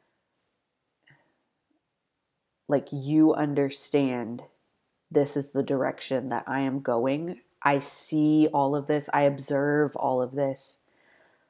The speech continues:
But I am the piece of this hurricane that is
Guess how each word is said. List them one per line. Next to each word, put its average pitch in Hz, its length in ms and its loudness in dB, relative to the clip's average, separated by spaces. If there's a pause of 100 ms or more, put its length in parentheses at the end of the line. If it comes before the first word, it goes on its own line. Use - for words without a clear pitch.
(960)
But 139 380 2 (140)
I 135 420 6
am 139 360 0
the 139 100 -4
piece - 580 -6
of 147 300 -4
this 135 200 -4
hurricane 127 680 -4
that 123 140 -4
is 123 180 -6